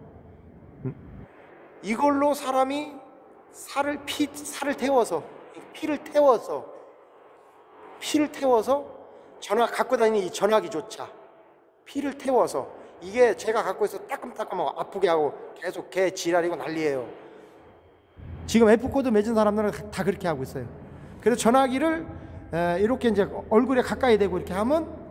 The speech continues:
에, 이 다들 안 좋다는 거 알아요. 요원들은 지들은 다 알고, 이거 하는 사람들은, 에, 그러기 때문에 자기들도 그걸 알아요. 아, 알아가지고 병원에서는 이 사람들이 따로 이제 저,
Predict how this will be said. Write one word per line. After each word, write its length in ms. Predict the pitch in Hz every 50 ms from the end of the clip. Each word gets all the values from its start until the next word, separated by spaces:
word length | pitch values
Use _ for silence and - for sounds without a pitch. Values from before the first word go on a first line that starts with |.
| - - - - - - - - - - - - -
에, 340 | 156 160 160 156 151 147 -
이 340 | - 185 185 180 175 170 -
다들 280 | - - 202 214 220 208
안 120 | 160 190 208
좋다는 280 | 233 226 220 214 196 156
거 80 | 151
알아요. 400 | 156 170 190 196 175 143 135 139 160
요원들은 460 | 208 254 285 277 254 269 262 269 226
지들은 340 | - 214 214 226 233 233 202
다 160 | 165 175 190
알고, 640 | 196 180 170 170 185 151 165 202 208 175 - - -
이거 120 | 165 156 165
하는 160 | 190 220 214
사람들은, 480 | 214 202 175 156 170 220 302 349 339 - - - - - - - - - - - 139
에, 240 | 139 139 131 123 117 113 - - - - - - - - - - - - - -
그러기 240 | 190 220 254 240 240
때문에 640 | 247 233 214 220 233 262 254 214 160 135 117 - - - - - -
자기들도 480 | - - 185 208 254 254 262 247 233 233 - _ _ _ _ _ _ _ _ _ _ _ _ _ _ _ _ _ _ - - - - -
그걸 220 | - 175 180 202 165
알아요. 640 | 131 139 165 175 175 160 143 147 165 160 135 120 - -
아, 120 | 123 - - -
알아가지고 920 | 147 160 180 185 175 175 170 160 196 214 277 262 208 151 117 104 - - - - - - - - - - - -
병원에서는 680 | 185 214 269 294 302 294 247 262 277 269 277 269 254
이 340 | 233 233 233 240 240 240 233
사람들이 500 | 202 233 233 226 226 220 233 240 240 -
따로 260 | 262 285 302 277 269
이제 400 | 240 226 196 214 208 202 190 175 147
저, 380 | 190 180 175 170 160 151 -